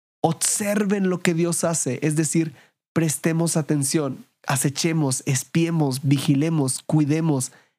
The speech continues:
y mantengámonos fieles a lo que Dios hace.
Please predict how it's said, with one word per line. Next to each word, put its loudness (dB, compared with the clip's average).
y 2
mantengámonos 0
fieles 0
a 2
lo 0
que 0
Dios 0
hace. -4